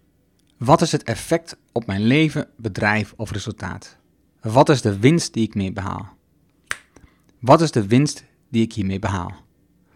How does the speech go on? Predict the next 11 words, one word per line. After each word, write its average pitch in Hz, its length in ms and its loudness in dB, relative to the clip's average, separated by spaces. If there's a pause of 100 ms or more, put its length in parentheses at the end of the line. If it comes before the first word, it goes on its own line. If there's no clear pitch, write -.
(120)
Welk 127 220 0
voordeel 185 480 2
win 95 160 -2
ik - 240 -14 (180)
of 127 140 0
welk 104 220 -2
verlies 117 500 -2
kan 113 160 -2
ik 117 100 -2
voorkomen? 90 540 -6 (1700)
Aanbevelingen. 123 720 2